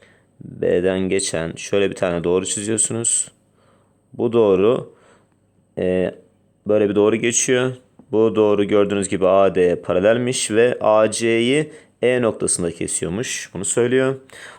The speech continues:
A E'nin E C oranı üç bölü iki olduğuna göre diyor. Yani şu uzunluğa üç K derseniz, e, A E uzunluğuna üç K dersek E C uzunluğu iki K'ymış.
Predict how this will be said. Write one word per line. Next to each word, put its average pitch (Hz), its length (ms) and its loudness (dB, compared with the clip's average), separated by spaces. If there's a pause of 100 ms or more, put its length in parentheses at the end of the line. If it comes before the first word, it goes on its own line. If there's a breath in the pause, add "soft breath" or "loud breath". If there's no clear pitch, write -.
A 110 240 2
E'nin 127 360 0
E 120 260 0
C 127 300 2
oranı 123 280 2
üç 120 240 -4
bölü 120 140 0
iki 117 180 -2
olduğuna 120 380 2
göre 85 300 0
diyor. 98 240 0
Yani 104 460 -2
şu - 280 -4
uzunluğa 107 680 0
üç - 280 -6
K 107 280 2
derseniz, 107 840 0 (840 soft breath)
e, 87 200 -2
A 101 260 2
E 113 120 4
uzunluğuna 95 540 -2
üç - 280 -6
K 85 180 -2
dersek - 560 -4
E 110 200 2
C 101 200 0
uzunluğu 82 440 -4
iki - 200 -8
K'ymış. 123 640 -2